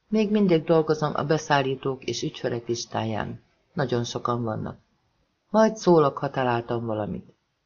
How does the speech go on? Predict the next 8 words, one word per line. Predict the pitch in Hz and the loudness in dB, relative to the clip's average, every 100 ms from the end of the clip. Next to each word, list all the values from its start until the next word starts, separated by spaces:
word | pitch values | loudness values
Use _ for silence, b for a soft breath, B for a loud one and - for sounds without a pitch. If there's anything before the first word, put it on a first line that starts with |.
| _ _ _ _ _ _ _ | _ _ _ _ _ _ _
Ethan | 220 220 208 190 | -2 0 2 2
habozott, | 180 180 156 156 156 - | 4 4 2 0 -2 -4
mielőtt | 151 139 135 | -2 -2 -2
feltette | - 165 160 135 - | 0 2 2 -2 -4
volna | 135 139 143 | -2 -2 -2
a | 139 - | -4 -4
következő | 139 127 123 113 110 113 | -4 -4 -4 -6 -4 -6
kérdést. | - 98 90 76 - - | -4 -6 -4 -6 -6 -10